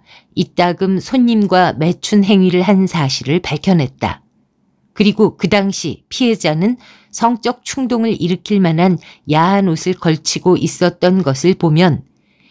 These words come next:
피해자가 매춘을 하기 위해 피고인을 유혹했지만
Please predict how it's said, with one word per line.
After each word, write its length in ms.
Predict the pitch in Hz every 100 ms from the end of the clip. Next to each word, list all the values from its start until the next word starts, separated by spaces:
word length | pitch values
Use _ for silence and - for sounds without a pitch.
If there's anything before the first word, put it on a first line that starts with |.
| _ -
피해자가 840 | - 269 262 214 190 180 185 117 -
매춘을 600 | 135 170 175 - 214 214 220
하기 260 | 202 208
위해 340 | 185 185 226 247 - - -
피고인을 800 | - 277 262 247 214 233 185 147
유혹했지만 840 | 214 226 - 202 - 156 123